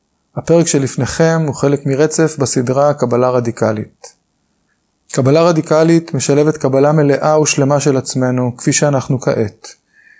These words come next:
עם השאיפה להמשיך, לפתח ולטפח את התודעה.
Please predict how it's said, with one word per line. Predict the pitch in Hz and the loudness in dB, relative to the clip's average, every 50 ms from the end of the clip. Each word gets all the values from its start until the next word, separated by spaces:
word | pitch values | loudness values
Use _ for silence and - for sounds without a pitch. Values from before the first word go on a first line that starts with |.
| _ _ - 143 | _ _ -4 -2
עם | 135 | -2
השאיפה | 131 123 - 139 127 - - 160 160 | 0 0 2 0 0 0 0 0 2
להמשיך, | 156 147 139 135 117 - - 165 151 120 - - - - - _ - | 2 2 2 0 0 0 2 0 0 0 -2 -8 -12 -14 -12 _ -6
לפתח | - - - 120 - - 165 165 170 175 170 170 - | -4 -2 -4 -4 -2 0 2 2 4 4 2 2 0
ולטפח | 151 131 - 135 - - 147 147 147 147 143 - | -4 -4 -2 -4 -4 0 2 2 2 2 0 -2
את | 135 131 139 | -4 -2 -2
התודעה. | 127 - 131 117 120 113 110 113 | -2 -2 -2 -2 0 -2 -2 -4